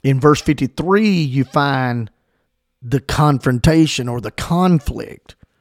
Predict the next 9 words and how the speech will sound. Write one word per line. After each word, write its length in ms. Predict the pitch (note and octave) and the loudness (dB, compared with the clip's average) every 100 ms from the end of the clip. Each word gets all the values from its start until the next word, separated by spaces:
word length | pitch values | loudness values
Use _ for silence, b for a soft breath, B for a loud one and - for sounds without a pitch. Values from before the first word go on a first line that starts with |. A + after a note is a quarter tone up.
| _ _ _ _ _ _ | _ _ _ _ _ _
And 280 | C#3+ C#3 C#3 | 0 2 2
then 380 | F#3 A#3 G#3 D#3 | 2 2 2 0
in 140 | C#3+ | -2
verse 260 | B2 D3+ - | -2 -4 -2
fifty-six, 1080 | - D3+ - A2+ - G#3+ F#3 B2+ - - - _ _ _ _ | 0 0 -2 -6 -2 2 4 4 -2 -12 -14 _ _ _ _
you 140 | C#3 | -4
find 400 | C3+ C3+ A2+ A2+ | -2 0 -2 -2
the 40 | B2+ | -4
consequences. 1160 | - F3+ D#3+ - - - - - - - - | -2 0 0 -6 -8 -8 -8 -10 -12 -12 -14